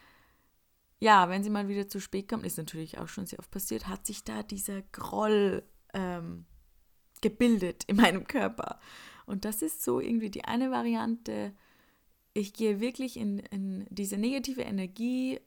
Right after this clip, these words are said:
Es staut sich Wut, Ärger, Groll.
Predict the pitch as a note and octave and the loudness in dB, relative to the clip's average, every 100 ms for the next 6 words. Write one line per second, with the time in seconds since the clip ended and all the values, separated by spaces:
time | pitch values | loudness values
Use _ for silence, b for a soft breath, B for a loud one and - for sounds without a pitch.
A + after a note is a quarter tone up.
0 | _ _ _ - G#3+ - - A3 A3+ A#3 | _ _ _ -8 -4 -4 2 4 4 0
1 | - A#3 A3+ - F#3+ G3+ A#3 A#3 A#3 A3 | -2 -2 -4 -10 -8 -4 -2 0 -2 -4
2 | - - _ - G#3 G3+ G3+ G3+ F#3+ G3 | -10 -10 _ -4 0 0 -2 -2 -4 -4
3 | - - A3+ A3 A3 A3 A3 | -8 -2 4 6 6 4 2